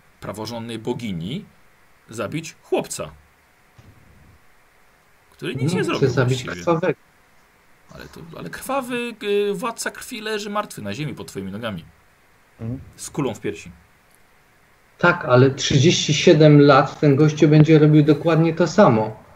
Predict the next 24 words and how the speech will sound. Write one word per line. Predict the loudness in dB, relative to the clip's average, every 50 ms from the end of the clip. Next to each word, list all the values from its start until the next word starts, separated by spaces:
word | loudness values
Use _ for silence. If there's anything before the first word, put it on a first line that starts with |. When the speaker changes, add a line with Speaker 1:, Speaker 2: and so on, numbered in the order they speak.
| _ -20 -20 _ _ _ _ _ _ 0
Speaker 2:
I | 0 2 6
to, | 6 6 8
że | 8 8 8
my | 8 8 8 6
teraz | 6 6 4 4 4 2 0
mamy | 0 2 4 4 4 2
to | 2 4 4 4
oszczędzone, | 4 2 2 4 4 6 8 6 6 6 6 4
bo | 4 2
udało | 2 4 4 6 6 6 6 4
nam | 2 0 -2
się | -2 -2 0
go | 4 4 4 6
zabić, | 6 6 4 4 2 -2 -4 -2 -2
nie | -2 -2
oznacza, | 0 2 2 2 2 2 -2
że | -2 -2
przez | -8 -8 -10 -10
trzydzieści | -8 -6 -6 -2 -2 0 -2 0 -2 -2
siedem | 0 0 2 4 6 6
lat | 6 6 4 2
wszystkie | 0 -2 -2 -2 2 6 6 6
jego | 8 8 8 6
ofiary | 6 4 6 6 6 6 8 6 6 4 4 2